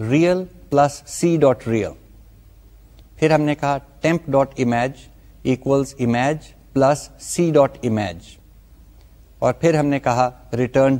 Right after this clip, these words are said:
temp، بریسز ختم کیے، آپریٹر ڈیفائن ہو گیا۔ اب ذرا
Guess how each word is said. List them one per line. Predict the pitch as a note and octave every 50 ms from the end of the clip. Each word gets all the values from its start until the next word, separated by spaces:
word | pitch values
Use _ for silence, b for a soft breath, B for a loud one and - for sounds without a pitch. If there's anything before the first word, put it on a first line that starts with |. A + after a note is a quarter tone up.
| C3+ - -
temp، | D3 D#3 E3+ E3+ - - - - - - - - - - - - A2
بریسز | A2+ B2+ B2 A#2 - C#3 -
ختم | - B2+ A2+ - C3+ C3
کیے، | B2+ - C3 B2+ C3 C3 - - - - - - - -
آپریٹر | - B2 - B2+ B2 A2+ - C3 B2
ڈیفائن | A2+ A2+ - - G#2+ G#2 G#2 G2+
ہو | G2 F#2 F2 E2+
گیا۔ | E2+ E2+ - - - - - - _ _ - - - b b b b b b b b b b
اب | - D3+ D#3 D#3
ذرا | E3 D#3 D#3